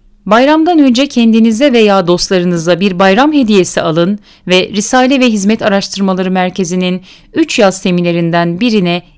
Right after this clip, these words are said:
illaki kaydolun. Kendiniz katılamayacaksanız bir öğrencinin katılım bursunu karşılamak üzere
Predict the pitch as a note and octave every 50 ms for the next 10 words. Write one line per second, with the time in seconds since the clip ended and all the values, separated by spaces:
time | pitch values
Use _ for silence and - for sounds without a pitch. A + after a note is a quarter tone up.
0 | _ - D#4 D#4+ D4+ B3 G3+ F3+ E3 E3 - G3 F#3 - G3 E3+ E3 D#3 D#3+ D#3
1 | D3 D#3 D#3 D3+ - _ - - _ _ _ _ _ _ _ _ _ _ - -
2 | D4 D#4 D#4+ E4+ F4 F#4 E4+ - - C4 B3+ - C#4 D4+ D#4 C4 G#3 E3+ C#3+ E3+
3 | D#3 - - - E3 D#3+ F3 G3+ - - - - - - _ - C4 C#4 - B3+
4 | C4+ C4 C4+ C4+ C4 B3 A#3+ C4 B3 C4 C4+ B3+ - A3+ - - F#3+ F#3+ A#3+ C4+
5 | B3+ A#3 A3 - - G#3+ G#3+ G#3 - G3+ F3+ F3+ F3 - G3 F#3 F#3 F#3+ G3 F#3+
6 | F#3 D#3+ D#3+ E3+ D#3 E3 F3+ G3+ G3+